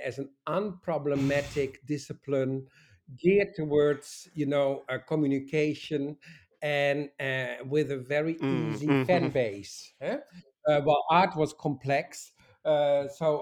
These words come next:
Speaker 1: okay, let's throw in design, so at least, you know, we get a guy, we
Speaker 2: Mm-hmm.
Speaker 1: get a bit of traffic. Um, um, and I think <laughs> that was probably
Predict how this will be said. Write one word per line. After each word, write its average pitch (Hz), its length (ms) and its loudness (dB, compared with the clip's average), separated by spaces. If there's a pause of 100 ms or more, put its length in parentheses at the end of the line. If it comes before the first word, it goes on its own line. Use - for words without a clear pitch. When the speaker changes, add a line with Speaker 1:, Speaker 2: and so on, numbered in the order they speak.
Speaker 1:
okay, 147 200 -2
let's 151 260 -4
throw 170 260 6
in 151 140 2
design, 143 580 0
so 143 140 -4
at 127 140 -2
least, 143 440 -6
you 147 100 -4
know, 135 180 -2
we 131 160 -10
get 151 240 -4
a 139 60 -6
guy, 139 260 -8
we 117 60 0
Speaker 2:
Mm-hmm. 120 180 -6
Speaker 1:
get 156 120 0
a 147 60 -2
bit 151 160 -6
of - 140 -6
traffic. - 560 -4 (680)
Um, 139 580 2 (960)
um, 151 640 -6 (300)
and 170 140 2
I 190 80 2
think 262 260 -2
<laughs> - 1000 2
that 175 160 6
was 185 160 0
probably 185 800 2